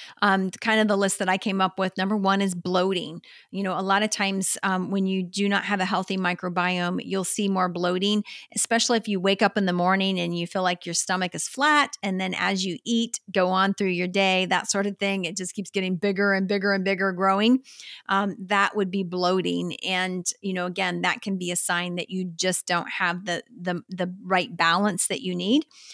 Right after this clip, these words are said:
Um, constipation and diarrhea are big ones. I B S, also called irritable bowel syndrome.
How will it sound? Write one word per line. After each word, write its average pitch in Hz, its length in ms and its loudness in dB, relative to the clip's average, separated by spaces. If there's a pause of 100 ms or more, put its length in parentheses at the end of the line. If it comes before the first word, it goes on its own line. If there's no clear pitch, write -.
(240)
Um, 196 200 0
constipation 220 800 0
and 202 120 4
diarrhea 185 640 4
are 180 100 2
big 180 280 2
ones. 185 400 2 (360)
I 190 200 4
B 214 200 2
S, 190 480 0
also 190 240 -2
called 185 320 -2
irritable 190 440 2
bowel 180 340 4
syndrome. 202 580 0